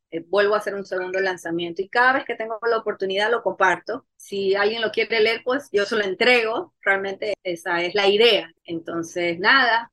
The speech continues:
a través de mi pasión de la fotografía, cuento las imágenes <laughs> de nuestras vidas. Y cuando alguien ha venido y me ha dicho, "Roxana, te leí y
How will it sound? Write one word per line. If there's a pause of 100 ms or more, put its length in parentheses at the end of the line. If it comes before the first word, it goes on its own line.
(120)
a
través
de
mi
pasión
de
la
fotografía, (460)
cuento
las
imágenes (120)
<laughs> (340)
de
nuestras
vidas.
Y (200)
cuando
alguien
ha
venido
y
me
ha
dicho,
"Roxana, (480)
te
leí
y